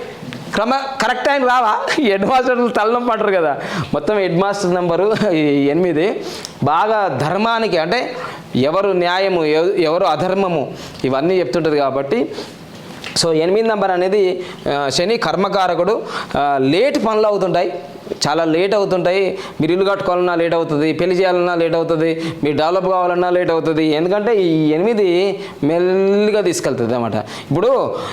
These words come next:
ఏలినాటి శని, ఆ, తర్వాత అర్ధాష్టమ శని, అష్టమ శని ఉంటేనే ఆ, ఆ వ్యక్తికి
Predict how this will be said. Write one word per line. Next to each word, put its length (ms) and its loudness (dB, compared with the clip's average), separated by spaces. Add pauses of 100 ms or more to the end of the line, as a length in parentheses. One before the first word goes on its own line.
(920)
ఏలినాటి 400 0
శని, 440 0 (380)
ఆ, 420 0
తర్వాత 340 0 (500)
అర్ధాష్టమ 480 0
శని, 300 0
అష్టమ 380 0
శని 340 0
ఉంటేనే 580 0
ఆ, 100 0
ఆ 340 0
వ్యక్తికి 720 0